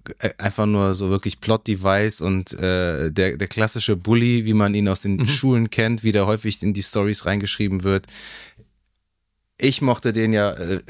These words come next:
Speaker 1: sehr, sehr viel lieber im zweiten Teil. Da bekommt der natürlich auch einen viel größeren Storybogen, aber
Speaker 2: Als, als welcher denn <laughs> im zweiten Teil? Der ist ja dreimal im zweiten Teil, viermal
Speaker 1: Ja.
Speaker 2: ist er sogar im zweiten
Speaker 1: Als,
Speaker 2: Teil
Speaker 1: als
Speaker 2: vorhanden,
Speaker 1: Donald
Speaker 2: glaub ich.
Speaker 1: Trump-Verschnitt natürlich, als
Speaker 2: Ja.
Speaker 1: Hauptantagonisten.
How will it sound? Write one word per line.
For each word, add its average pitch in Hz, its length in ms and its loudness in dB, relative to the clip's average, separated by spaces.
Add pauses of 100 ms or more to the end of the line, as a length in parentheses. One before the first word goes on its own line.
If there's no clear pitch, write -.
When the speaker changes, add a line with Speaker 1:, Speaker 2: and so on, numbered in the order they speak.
(240)
Speaker 1:
sehr, 107 580 2
sehr 117 340 2
viel 139 220 -4
lieber 120 300 4
im 101 120 -4
zweiten 92 400 0
Teil. 78 460 -2 (580)
Da 98 120 0
bekommt 110 280 0
der 107 80 4
natürlich 107 260 0
auch 101 80 2
einen 104 180 0
viel 117 180 0
größeren 107 460 0
Storybogen, 117 840 0
aber 101 400 0 (220)
Speaker 2:
Als, 135 240 0
als - 220 0
welcher 156 320 4
denn 120 300 0 (360)
<laughs> - 400 -4
im - 80 -8
zweiten 123 380 2
Teil? 110 200 4
Der 113 100 -4
ist 127 80 0
ja 135 100 2
dreimal 151 560 2
im 139 120 -2
zweiten 135 360 0
Teil, 127 280 2 (400)
viermal 233 460 2
Speaker 1:
Ja. 117 80 6
Speaker 2:
ist 120 180 0
er 127 60 2
sogar 113 260 0
im 107 80 -4
zweiten 110 260 4
Speaker 1:
Als, 117 80 4
Speaker 2:
Teil 110 140 0
Speaker 1:
als 110 180 4
Speaker 2:
vorhanden, - 120 2
Speaker 1:
Donald 139 200 6
Speaker 2:
glaub 95 100 2
ich. 95 60 4
Speaker 1:
Trump-Verschnitt 117 680 2
natürlich, 95 640 0
als 101 300 0
Speaker 2:
Ja. 147 100 6
Speaker 1:
Hauptantagonisten. 101 960 2